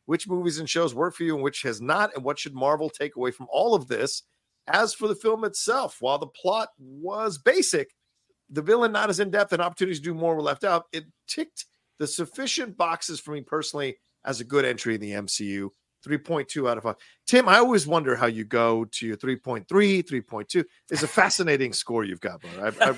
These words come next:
I respect it. I can't go that deep, so I appreciate it.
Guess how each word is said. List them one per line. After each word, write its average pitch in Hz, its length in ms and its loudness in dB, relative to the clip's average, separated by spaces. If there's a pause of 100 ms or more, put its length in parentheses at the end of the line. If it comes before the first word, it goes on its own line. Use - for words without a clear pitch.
(100)
I 165 60 -2
respect 185 420 4
it. - 80 2 (280)
I 196 120 4
can't 233 260 4
go 247 140 6
that 135 240 6
deep, 113 180 -6
so 120 140 -4
I 131 60 4
appreciate 131 560 -4
it. - 80 -20